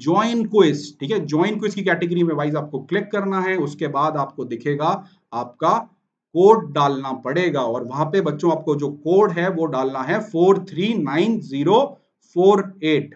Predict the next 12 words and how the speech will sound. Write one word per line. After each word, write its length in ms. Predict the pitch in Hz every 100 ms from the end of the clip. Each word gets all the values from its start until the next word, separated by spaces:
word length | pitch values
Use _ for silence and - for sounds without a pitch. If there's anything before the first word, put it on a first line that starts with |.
| 131
okay? 260 | 131 240 277 - _ _ _ _ _ _ _ _ _ _ _ -
So 80 |
these 200 | 135 190
are 140 | 196 185
the 100 | 185
steps, 380 | - 196 208 202
guys, 280 | 226 277 - -
okay? 220 | 147 185
These 200 | 151 165 170
are 60 |
the 120 | 175
steps, 440 | 175 - 208 247